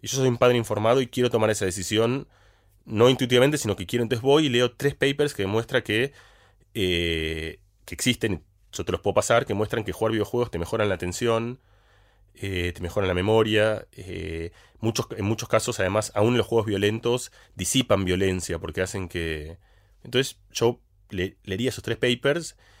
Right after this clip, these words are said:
y mi, o esos tres trabajos, esos tres artículos científicos, y convencido ahora, distinto que antes que tenía duda, ahora convencido porque tengo evidencia a favor, actuaría, le dejaría a mis hijos que jueguen. Lo que se me olvida es que hay otros cuarenta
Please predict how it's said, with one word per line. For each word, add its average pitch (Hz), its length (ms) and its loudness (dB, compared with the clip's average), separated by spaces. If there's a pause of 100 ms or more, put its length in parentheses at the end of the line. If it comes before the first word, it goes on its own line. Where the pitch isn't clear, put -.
(240)
y 101 300 -6
mi, 92 280 -4
o 95 80 -4
esos - 180 -10
tres - 160 -4
trabajos, 92 380 2
esos - 100 -14
tres 87 220 -10
artículos 87 340 -6
científicos, 120 680 -4
y 90 240 -8 (680)
convencido 92 640 2
ahora, 90 280 4
distinto 85 680 -2 (160)
que 92 140 0
antes 92 240 0
que - 80 -8
tenía 92 220 -2
duda, 98 200 0
ahora 101 100 0
convencido 87 420 -2
porque 80 180 -10
tengo 95 220 -4
evidencia 95 320 -4
a - 20 -6
favor, 113 460 2 (360)
actuaría, 98 480 2 (340)
le - 120 -16
dejaría - 300 -6
a 92 40 -4
mis 92 140 -6
hijos 101 140 -6
que 85 80 -12
jueguen. 76 420 -10 (380)
Lo 95 100 -2
que 101 60 -2
se 110 80 0
me 117 60 4
olvida 151 160 4
es - 60 -8
que 135 80 -2
hay 139 60 4
otros 147 300 -2 (320)
cuarenta 110 640 4